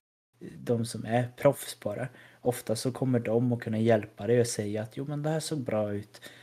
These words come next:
Magmusklerna har gått tillbaka bra och de, de sitter tillräckligt mycket ihop." Och det är väl det jag skulle säga, att fråga experterna, mm, just kring förlossningen. De kommer kunna hjälpa dig just med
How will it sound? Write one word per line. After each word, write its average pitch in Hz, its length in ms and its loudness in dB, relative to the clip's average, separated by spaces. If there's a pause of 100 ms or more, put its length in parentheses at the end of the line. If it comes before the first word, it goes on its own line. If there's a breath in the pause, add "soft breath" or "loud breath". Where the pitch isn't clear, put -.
(140 loud breath)
Magmusklerna 113 760 2
har 110 60 0
gått 113 200 -2
tillbaka 107 560 -4
bra 104 480 -2
och 110 120 -8 (420 loud breath)
de, 113 220 4
de 117 200 4
sitter 113 600 4
tillräckligt 113 560 -2
mycket 113 220 -2
ihop." 107 440 -2 (140)
Och 113 440 0 (480 soft breath)
det 123 60 4
är 120 60 8
väl 120 140 6
det 123 120 6
jag 123 140 6
skulle 120 220 0
säga, 117 380 2
att - 140 -2
fråga 123 580 0
experterna, 120 880 0 (400)
mm, 107 260 -4
just - 380 -6
kring 113 380 0
förlossningen. 107 800 -2
De 110 140 0
kommer 107 220 -4
kunna 107 240 -4
hjälpa 107 340 -2
dig 123 160 6
just 104 220 0
med 104 200 -6